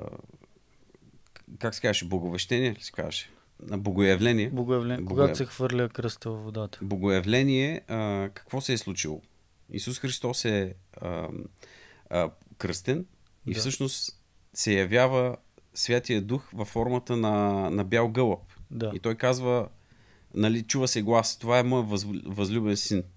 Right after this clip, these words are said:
Speaker 2: Да.
Speaker 1: В него е моето благоволение.“
Speaker 2: Да.
Speaker 1: И всъщност тук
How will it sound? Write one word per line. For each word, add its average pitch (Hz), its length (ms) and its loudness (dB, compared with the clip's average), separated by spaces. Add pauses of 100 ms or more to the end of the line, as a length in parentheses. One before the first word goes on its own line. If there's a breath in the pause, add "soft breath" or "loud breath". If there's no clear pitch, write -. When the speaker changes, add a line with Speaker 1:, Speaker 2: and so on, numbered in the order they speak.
(100)
Speaker 2:
Да. 117 280 -2 (440 soft breath)
Speaker 1:
В - 80 -18
него 117 240 6
е 110 40 6
моето 113 320 2
благоволение.“ 92 680 2 (180)
Speaker 2:
Да. 110 260 -4 (420 soft breath)
Speaker 1:
И - 100 -6
всъщност 139 480 -4
тук - 400 -6